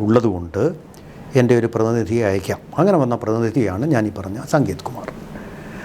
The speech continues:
അങ്ങനെ അയക്കാമെന്ന് അദ്ദേഹം പറഞ്ഞു എന്നുള്ളൂ, മാത്രമല്ല അതിന് പിന്നിൽ നടന്നിട്ടുള്ള അന്തർനാടകം നമ്മൾ കേട്ടിട്ടില്ലാത്തതുപോലെ ഒരു ഡീപ് ത്രോട്ടാണിത്, ഗ്രേപ്പ് വൈനാണ് ആദ്യമായിട്ട് നമ്മൾ ബ്രേക്ക് ചെയ്യുന്ന സംഭവം.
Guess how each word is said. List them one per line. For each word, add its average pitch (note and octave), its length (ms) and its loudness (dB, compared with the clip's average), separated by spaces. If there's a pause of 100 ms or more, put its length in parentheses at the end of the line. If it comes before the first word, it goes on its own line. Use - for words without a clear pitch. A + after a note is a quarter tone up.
(300)
അങ്ങനെ F#3 320 4 (100)
അയക്കാമെന്ന് F3+ 760 4
അദ്ദേഹം D#3+ 400 4
പറഞ്ഞു C3+ 220 0
എന്നുള്ളൂ, B2 300 -2 (140)
മാത്രമല്ല A2 560 0 (160)
അതിന് G2 160 -6
പിന്നിൽ G2 320 -4
നടന്നിട്ടുള്ള F#2+ 420 0
അന്തർനാടകം F#2+ 680 0 (1900)
നമ്മൾ A#2 240 4 (100)
കേട്ടിട്ടില്ലാത്തതുപോലെ G2 1080 2 (840)
ഒരു A#2+ 280 4 (180)
ഡീപ് C#3+ 200 6
ത്രോട്ടാണിത്, A2 540 2 (100)
ഗ്രേപ്പ് A#2+ 280 2
വൈനാണ് A#2 340 0 (720)
ആദ്യമായിട്ട് C3 380 4
നമ്മൾ B2+ 240 4
ബ്രേക്ക് A2+ 320 0
ചെയ്യുന്ന G#2+ 300 2
സംഭവം. F#2 440 -6